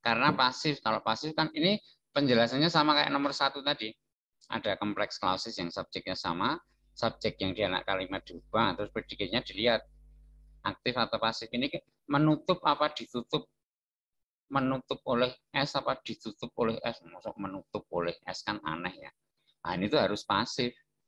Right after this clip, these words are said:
Speaker 1: ditutup oleh es atau tertutup oleh es. Jadi karena pasif kita ganti pakai ketika covered,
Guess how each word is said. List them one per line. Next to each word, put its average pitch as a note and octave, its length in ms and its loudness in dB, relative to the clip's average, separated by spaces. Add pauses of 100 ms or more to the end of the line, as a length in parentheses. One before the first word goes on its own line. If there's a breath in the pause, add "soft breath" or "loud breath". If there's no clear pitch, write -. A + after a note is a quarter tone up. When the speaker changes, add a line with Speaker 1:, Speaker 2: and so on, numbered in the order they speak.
(200)
Speaker 1:
ditutup A2+ 560 -4
oleh G#2 160 2
es A2 160 -2
atau A2 320 -2
tertutup A2 640 -4
oleh F#2 320 -4
es. - 480 -6 (560)
Jadi A#2 400 -2
karena G#2+ 240 0
pasif G#2 400 -4
kita A2 240 -4
ganti - 240 -8
pakai F#2+ 240 -2
ketika A2 400 -2
covered, A2+ 480 2